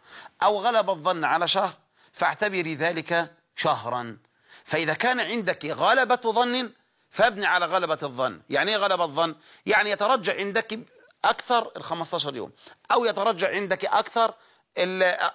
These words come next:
الشهر، يبقى اعملي بغلبة الظن ولا حرج عليك فيما بعد ذلك إن شاء الله تبارك وتعالى. وأما إذا استوى الشك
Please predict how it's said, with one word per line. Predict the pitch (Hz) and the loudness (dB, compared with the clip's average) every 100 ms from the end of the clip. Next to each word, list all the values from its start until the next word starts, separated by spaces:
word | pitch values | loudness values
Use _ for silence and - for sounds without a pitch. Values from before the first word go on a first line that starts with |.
| 170 | 0
الشهر، | - 170 143 - _ - | 2 2 0 -8 _ -6
يبقى | 151 143 | -2 0
اعملي | 160 202 | 0 -2
بغلبة | 156 165 165 151 151 143 | -2 -2 0 -2 -4 -4
الظن | 135 131 226 233 - _ | -2 0 0 -2 -12 _
ولا | 143 170 | 0 0
حرج | - 165 139 | 2 0 2
عليك | 127 143 147 | 0 -2 -6
فيما | 123 143 131 | -8 -2 0
بعد | 131 117 | 2 0
ذلك | 120 139 135 | -2 -2 -4
إن | 127 | -6
شاء | 113 147 | -2 0
الله | 131 131 | 2 0
تبارك | 117 107 131 117 | -2 0 0 0
وتعالى. | 113 - 90 85 - - - - | -2 -2 -2 -4 -10 -20 -8 0
وأما | - 220 285 269 220 190 - | 2 2 0 0 -2 -4 -4
إذا | 190 156 | -6 -4
استوى | - - 196 196 160 139 127 120 110 - | -4 -2 0 4 4 4 2 2 -2 -2
الشك | 120 - 123 107 - 110 | 0 2 2 -2 -4 -6